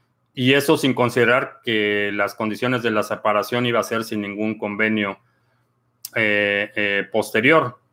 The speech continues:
Asumiendo que iba a haber algunos términos relativamente amistosos en la separación, era una mala idea de inicio. Eh, el hecho de que insistan en hacerlo,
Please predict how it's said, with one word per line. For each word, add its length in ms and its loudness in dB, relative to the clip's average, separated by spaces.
Asumiendo 720 2
que 80 0
iba 100 4
a 40 6
haber 180 4
algunos 480 -2
términos 480 0
relativamente 720 -2
amistosos 680 -2
en 120 -6
la 80 -4
separación, 680 -2
era 220 2
una 160 2
mala 320 2
idea 300 0
de 140 -4
inicio. 520 -4
Eh, 420 -8
el 160 2
hecho 240 2
de 160 2
que 160 0
insistan 560 0
en 100 0
hacerlo, 640 0